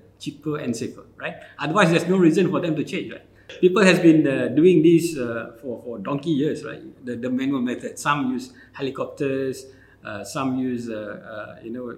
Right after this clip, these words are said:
your, your crane. You travel along, uh, along the line, and they do inspection. And it's an incredibly slow,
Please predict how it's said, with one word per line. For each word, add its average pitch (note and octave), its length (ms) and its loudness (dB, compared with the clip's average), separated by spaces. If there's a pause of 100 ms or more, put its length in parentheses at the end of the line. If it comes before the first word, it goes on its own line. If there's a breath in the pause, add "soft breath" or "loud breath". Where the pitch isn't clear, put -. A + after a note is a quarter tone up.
your, G#2+ 300 -14
your G#2+ 160 -16
crane. C#3+ 720 -2
You A#2 120 -10
travel C3+ 400 -6
along, B2+ 340 -8
uh, A#2 280 -14 (180)
along B2+ 180 -8
the A2 100 -6
line, C3+ 320 -4
and A2 120 -6
they G#2+ 100 -8
do B2 120 -6
inspection. C3 680 -8 (300 loud breath)
And F#3 180 0
it's D#3+ 100 -4
an D3 200 -2
incredibly F#3+ 840 -4
slow, - 840 -6